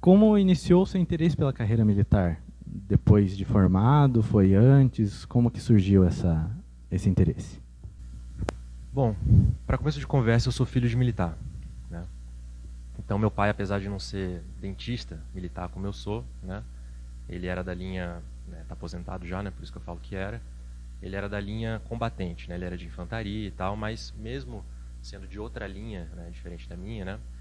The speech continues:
Speaker 2: ele sempre me incentivava a ingressar na carreira militar. Especialmente quando ele, é, quando a gente, né,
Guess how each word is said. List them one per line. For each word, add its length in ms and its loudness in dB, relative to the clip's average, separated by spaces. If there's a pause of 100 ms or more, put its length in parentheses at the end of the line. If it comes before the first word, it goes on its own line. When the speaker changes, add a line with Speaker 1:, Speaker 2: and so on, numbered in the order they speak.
(340)
Speaker 2:
ele 160 -10
sempre 240 -10
me 60 -10
incentivava 640 -8
a 60 -6
ingressar 340 -8
na 60 -8
carreira 220 -6
militar. 400 -6 (640)
Especialmente 600 0
quando 260 4
ele, 640 2 (140)
é, 200 -10
quando 140 -4
a 60 0
gente, 340 -2
né, 180 -4